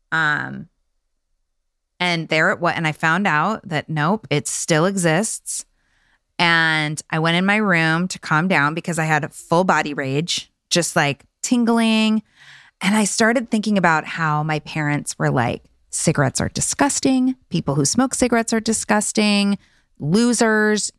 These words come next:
You can't succeed and smoke cigarettes." Like, they said, all, I mean, I don't remember exactly what they said, but pretty much all the terrible things. And guess what?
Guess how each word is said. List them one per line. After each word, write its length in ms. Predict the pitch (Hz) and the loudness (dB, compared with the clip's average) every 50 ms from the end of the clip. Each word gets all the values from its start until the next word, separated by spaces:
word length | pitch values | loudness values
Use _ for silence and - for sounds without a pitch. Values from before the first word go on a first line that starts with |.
| _ - | _ -8
You 140 | 170 165 - | -8 -6 -2
can't 260 | - 220 214 220 - | 0 2 2 2 0
succeed 460 | - 240 - - - 190 180 170 - | -2 -4 -2 0 2 2 2 2 2
and 180 | - 156 151 147 | 0 0 0 0
smoke 240 | - - 151 139 - | 0 0 -2 -2 -2
cigarettes." 480 | - - - - 117 80 55 - - | -2 -4 -2 -2 -2 -2 -4 -2 0
Like, 180 | - 165 175 - | 0 2 2 2
they 120 | 254 262 | 2 2
said, 220 | 262 - 294 254 - - | 2 2 0 0 0 0
all, 140 | - 185 185 - | 0 0 2 2
I 60 | 208 | 0
mean, 100 | 214 214 | 0 2
I 100 | 208 214 220 | 2 2 2
don't 140 | 220 214 | 0 0
remember 280 | 185 185 170 165 156 156 | -2 -2 0 0 0 0
exactly 340 | 151 156 160 151 151 165 175 | -2 0 0 -2 0 0 0
what 120 | 170 185 185 | 0 2 2
they 100 | 233 254 | 2 2
said, 240 | 240 269 262 240 | 2 2 0 0
but 160 | 220 214 - - | -2 -6 -6 -4
pretty 220 | - 285 311 320 | -4 -2 0 0
much 240 | 269 233 202 - - _ - | 0 0 -2 -4 -10 _ -4
all 260 | 190 175 175 175 180 | -2 0 0 0 0
the 100 | 175 185 | -2 -4
terrible 360 | 170 - 165 156 156 156 175 190 | -6 -6 -4 -2 -2 -2 -2 -2
things. 360 | - - - 170 160 - - _ - - - - - - - _ _ _ - 262 | 0 0 0 -2 -2 -4 -8 _ -20 -20 -20 -20 -20 -20 -20 _ _ _ -4 0
And 80 | 262 | 0
guess 180 | 320 330 - - | 2 0 0 2
what? 240 | 330 339 285 - | 0 0 0 -2